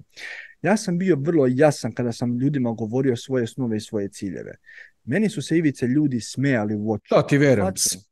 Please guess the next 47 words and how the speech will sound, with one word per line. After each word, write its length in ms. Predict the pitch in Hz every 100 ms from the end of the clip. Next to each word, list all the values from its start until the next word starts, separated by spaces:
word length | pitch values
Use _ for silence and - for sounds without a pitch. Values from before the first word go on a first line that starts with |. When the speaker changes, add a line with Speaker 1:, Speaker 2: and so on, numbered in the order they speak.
| _
Speaker 2:
Da, 300 | 120 107 85 -
to 100 | 160
ti 120 | 131
vjerujem. 400 | 123 98 87 80 _ _ _
To 80 | 220
Speaker 1:
Ja 120 | 190
Speaker 2:
je 40 |
t- 60 | 233
Speaker 1:
gledam. 420 | 285 226 185 151 _ _ _ _ _ _ _ _
Rekao, 200 | 135 -
"Čekaj, 280 | - 214 156
stani, 240 | - 151 110
brate, 440 | 107 98 101 95 - -
jer 160 | 120
ti 160 | - 233
mene 380 | 254 254 165 117 _ _ -
podržavaš 720 | 220 196 240 254 214 185 - -
ili 100 | 151
me 100 | 139
sabotiraš?" 760 | - 143 165 117 78 85 - _ _ _ _ _ _
A 80 | -
on 140 | 175 165
mi, 100 | 151
"Ho, 60 |
ho, 360 | 269 202 254 247
ho, 80 | 208
ti 100 | 262 185
ćeš 100 | 196
da 60 |
budeš 300 | 214 202 180
to 140 | - 180
i 40 |
to." 300 | - 165 107 - -
Ja, 260 | 131 151
brate, 280 | 139 - 127
Speaker 2:
<laughs> 60 | 165
Speaker 1:
kažem, 340 | 135 113 107 - _ _ _ -
"Odjebi 360 | 107 131 131
s 100 | 113
mog 200 | 123 104
puta." 340 | - 95 - - _ _ _ _ _ _
On 80 | 120
mi 60 | 139
gleda, 140 | 175
rekao, 220 | 143 -
"Brate, 340 | 113 143 - 107
odjebi." 520 | - 110 120 135 104